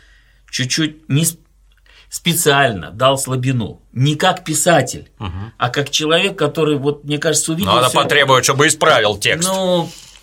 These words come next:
Speaker 1: в каком-то смысле даже испугался, потому, потому что он открыл-то, ну, вообще.
Speaker 2: Версия два точка ноль.
Speaker 1: Да.
Speaker 2: Углубить и уточнить. Так часто бывает, ты знаешь.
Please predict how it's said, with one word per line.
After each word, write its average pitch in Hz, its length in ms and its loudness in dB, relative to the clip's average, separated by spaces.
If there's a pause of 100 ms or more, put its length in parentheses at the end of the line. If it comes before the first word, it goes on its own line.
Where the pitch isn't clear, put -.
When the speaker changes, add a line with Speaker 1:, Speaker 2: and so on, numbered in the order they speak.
(120)
Speaker 1:
в - 40 -12
каком-то 175 380 -2
смысле 170 380 -4
даже 151 300 0
испугался, 156 540 -2
потому, 117 320 -10
потому 139 160 -6
что 151 200 -2
он 160 200 0
открыл-то, 156 600 -2 (160)
ну, 120 80 -8
вообще. 117 160 0
Speaker 2:
Версия 131 280 4
два 123 200 6
точка 123 320 -2
ноль. 127 340 -4
Speaker 1:
Да. 95 320 -4 (340)
Speaker 2:
Углубить 127 520 -4
и - 20 -6
уточнить. 107 600 -4
Так 175 260 -2
часто 196 420 0
бывает, 107 520 0 (100)
ты 104 100 -12
знаешь. 117 480 -6